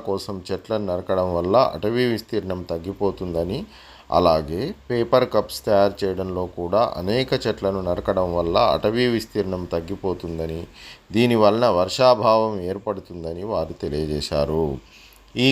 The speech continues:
కార్యక్రమంలో ఎఫ్ఎస్ఓ జుహూర్, ప్రతాప్,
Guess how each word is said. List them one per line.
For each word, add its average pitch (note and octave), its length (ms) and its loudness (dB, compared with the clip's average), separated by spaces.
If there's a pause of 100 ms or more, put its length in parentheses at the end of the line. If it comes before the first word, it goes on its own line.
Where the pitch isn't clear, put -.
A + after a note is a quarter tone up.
(120)
కార్యక్రమంలో E2 760 0 (540)
ఎఫ్ఎస్ఓ G#2 640 2 (640)
జుహూర్, A2+ 420 2 (960)
ప్రతాప్, A2 500 4